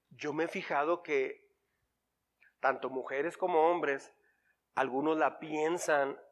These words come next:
en, en no poner en mal, pero hay mujeres y hombres que no la piensan, sin filtro.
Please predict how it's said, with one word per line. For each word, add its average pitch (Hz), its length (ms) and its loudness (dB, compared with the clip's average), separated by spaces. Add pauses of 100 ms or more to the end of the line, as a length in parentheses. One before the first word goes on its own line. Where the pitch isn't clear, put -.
(520)
en, 135 200 -6
en 127 100 -2
no 127 160 4
poner 135 280 -2
en 131 100 -10
mal, 165 340 0 (600)
pero 123 160 -6
hay 123 80 -2
mujeres 220 420 0
y 233 60 0
hombres 240 260 0
que 139 140 -14
no 123 180 -12
la 147 200 -8
piensan, 160 360 -14 (500)
sin 190 180 -6
filtro. 214 360 0